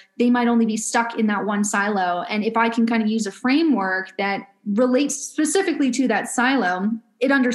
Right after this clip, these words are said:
it translates way more effectively. And so much of this has come through my experience with Waldorf of just getting to play and getting to explore and getting to really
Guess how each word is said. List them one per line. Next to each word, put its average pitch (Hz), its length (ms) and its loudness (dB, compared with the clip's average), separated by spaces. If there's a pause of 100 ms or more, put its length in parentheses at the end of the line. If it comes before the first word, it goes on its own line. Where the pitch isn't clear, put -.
it 240 260 -4
translates 226 600 0
way 196 300 0
more 190 300 0
effectively. 175 760 -4 (480)
And 285 140 4
so 427 220 2
much 240 280 2
of 214 60 -2
this 185 160 -4
has 180 100 -10
come 196 200 -4
through 196 120 -4
my 185 140 -4
experience 185 440 -6
with 190 160 -6
Waldorf 185 400 -2
of 214 120 -6
just 294 280 -2 (380)
getting 403 260 0
to 233 120 0
play - 680 -6
and 240 140 2
getting 302 200 0
to 285 140 -2
explore 185 800 -2
and 233 220 2
getting 320 220 0
to 294 100 0
really 233 360 2